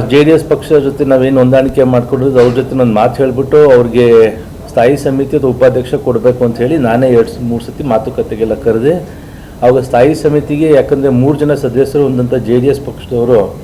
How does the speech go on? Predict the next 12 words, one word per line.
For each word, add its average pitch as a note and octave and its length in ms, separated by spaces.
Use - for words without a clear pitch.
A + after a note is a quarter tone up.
ಅಲ್ಲಿ A2 180
ರೇನಾ C#3+ 260
ಬಾನು C#3 340
ಅವ್ರಿಗೆ C3+ 340
ನಾವು B2+ 180
ಉಪಾಧ್ಯಕ್ಷರು C3+ 540
ಕೊಡಬೇಕು B2 460
ಅಂತೇಳಿ B2+ 220
ಅದಕ್ಕೂ D3 340
ಕೂಡ D#3+ 200
ಒಪ್ಕೊಂಡ್ವಿ B2+ 560
ನಾವು. G2+ 240